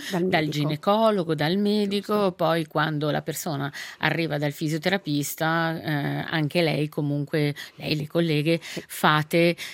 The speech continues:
Speaker 2: eh, tutta una serie di controlli che servono anche nel tempo per constatare i miglioramenti. Ci sono comunque,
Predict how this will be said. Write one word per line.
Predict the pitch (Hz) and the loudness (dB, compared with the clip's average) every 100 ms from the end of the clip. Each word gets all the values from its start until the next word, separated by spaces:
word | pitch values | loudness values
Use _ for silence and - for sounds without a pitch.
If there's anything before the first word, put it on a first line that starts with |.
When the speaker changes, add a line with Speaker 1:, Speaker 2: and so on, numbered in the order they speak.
| - | -6
Speaker 2:
eh, | - 160 | -2 0
tutta | 151 226 185 | 2 2 2
una | 165 | 2
serie | - 190 151 | 2 2 2
di | 156 | 0
controlli | 208 214 202 151 143 151 226 | 0 0 2 2 2 2 2
che | 170 | 0
servono | - 147 170 175 147 | 2 2 2 0 0
anche | 147 156 175 180 190 | 0 0 0 0 2
nel | 175 185 190 | 4 4 2
tempo | - 156 151 151 185 | 2 0 2 2 0
per | - 143 160 151 | 2 2 2 0
constatare | 147 156 - 156 - 143 139 139 147 143 - - - | -2 -2 -2 -4 -2 0 0 2 0 0 -8 -8 0
i | 180 | 4
miglioramenti. | 170 165 156 156 156 151 139 147 175 | 4 4 4 4 4 2 0 -2 0
Ci | - | 2
sono | 226 381 160 | 2 4 2
comunque, | - 156 180 190 | 2 2 2 2